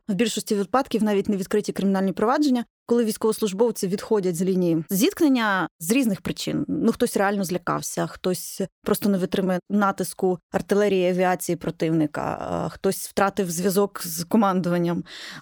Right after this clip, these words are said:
І коли ці військовослужбовці відходять, їх звинувачують в, там, боягузтві, в тому, що вони не виконують накази,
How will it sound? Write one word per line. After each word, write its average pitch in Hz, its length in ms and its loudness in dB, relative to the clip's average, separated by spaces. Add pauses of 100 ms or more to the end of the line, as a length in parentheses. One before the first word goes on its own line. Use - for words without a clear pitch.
І 202 220 0
коли 202 200 2
ці 196 140 -4
військовослужбовці 190 720 -2
відходять, 175 760 0
їх 196 300 0
звинувачують 185 1000 0
в, 170 160 0 (140)
там, 160 140 0
боягузтві, 214 800 2 (100)
в - 60 -20
тому, 185 260 0
що 180 280 -2
вони 175 460 0
не 175 120 2
виконують 170 460 -2
накази, 269 520 2